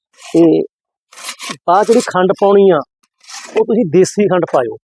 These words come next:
ਬੂਰਾ ਖੰਡ ਨਹੀਂ ਪਾਉਣੀ, ਦੇਸੀ ਖੰਡ ਆਉਂਦੀ ਆ, ਇੱਕ ਥੋੜ੍ਹੀ ਜਿਹੀ ਲਾਲ ਜਿਹੀ ਹੁੰਦੀ ਆ, ਤੇ ਦਸ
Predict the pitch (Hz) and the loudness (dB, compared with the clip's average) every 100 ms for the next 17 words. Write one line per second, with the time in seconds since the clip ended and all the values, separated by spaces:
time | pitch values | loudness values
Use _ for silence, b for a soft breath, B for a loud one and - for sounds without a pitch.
0 | _ _ 151 135 160 170 170 165 165 - | _ _ -14 -6 0 0 0 -4 -2 -2
1 | 156 175 220 - - - - 165 139 180 | 0 0 0 -6 -16 -18 -20 -6 0 0
2 | - 202 180 185 156 147 165 220 185 214 | 2 0 2 0 0 -2 -2 -2 0 0
3 | 214 185 165 160 151 180 151 _ 185 214 | 2 2 4 2 0 -6 -8 _ -8 -8
4 | - - _ _ _ _ _ 165 151 156 | -12 -20 _ _ _ _ _ -8 -2 0